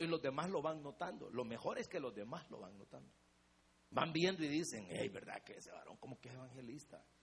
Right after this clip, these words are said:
¿Verdad que ese hermano tiene perfil de maestro?". No, es que todo lo que hace es así. Y el otro lo sabe, pero no lo quiere aceptar por su humildad, por su carácter, porque como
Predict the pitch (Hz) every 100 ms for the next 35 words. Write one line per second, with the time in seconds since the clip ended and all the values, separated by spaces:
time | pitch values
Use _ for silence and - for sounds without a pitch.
0 | - - - - - 151 143 139 147 135
1 | - 160 196 175 - 110 120 120 120 110
2 | 120 - 123 123 - - - 370 349 170
3 | - 117 123 113 110 - - - - -
4 | - - - - - 123 123 202 277 262
5 | - 135 147 175 196 277 - 147 117 120
6 | 131 208 320 - 185 185 190 175 - 175
7 | - 190 156 123 110 104 156 175 160 135
8 | 110 - 113 170 160 - 139 113 - 113
9 | 113